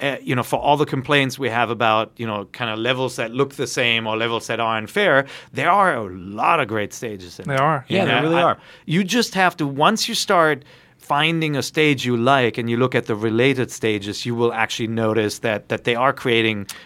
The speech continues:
Speaker 1: algorithmically, like, recommended, suggested patterns, and so you
Speaker 3: And,
Speaker 1: can
Speaker 3: and,
Speaker 1: find other great stages.
Speaker 3: and that's been my favorite thing about Mario Maker so
Speaker 1: Yeah.
Speaker 3: far, is finding those rabbit holes and kind of falling
Speaker 1: Mm-hmm.
Speaker 3: down them, being like, "Oh,
Speaker 2: Nice.
Speaker 3: this, this stage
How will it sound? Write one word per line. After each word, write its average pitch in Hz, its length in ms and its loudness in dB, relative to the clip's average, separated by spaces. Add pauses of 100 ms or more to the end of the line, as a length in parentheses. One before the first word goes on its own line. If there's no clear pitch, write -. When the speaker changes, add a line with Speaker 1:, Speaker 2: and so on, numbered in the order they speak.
(140)
Speaker 1:
algorithmically, 117 760 0
like, 98 380 -8
recommended, 110 640 -2
suggested 101 600 -4
patterns, 104 600 0
and 107 240 -6
so 143 140 4
you 147 80 6
Speaker 3:
And, 147 160 0
Speaker 1:
can 147 140 4
Speaker 3:
and, 135 60 -2
Speaker 1:
find 135 220 2
other 131 200 0
great 101 200 -4
stages. - 120 -8
Speaker 3:
and 147 80 0
that's 147 120 0
been 165 120 -2
my 131 100 2
favorite 113 240 -2
thing 104 140 -6
about 92 160 -4
Mario 87 260 -4
Maker 82 240 -12
so 107 80 -4
Speaker 1:
Yeah. 107 100 -2
Speaker 3:
far, 82 220 -8
is 104 140 -6
finding 110 640 0
those 92 360 -2
rabbit 87 280 -2
holes 110 320 0
and 101 80 -6
kind 87 160 -2
of - 60 -6
falling 131 260 4
Speaker 1:
Mm-hmm. 165 60 0
Speaker 3:
down 76 180 -2
them, 71 200 -14
being 87 200 -2
like, 82 240 -10
"Oh, 175 60 0
Speaker 2:
Nice. 165 180 2
Speaker 3:
this, 143 220 0
this 135 220 2
stage 107 540 2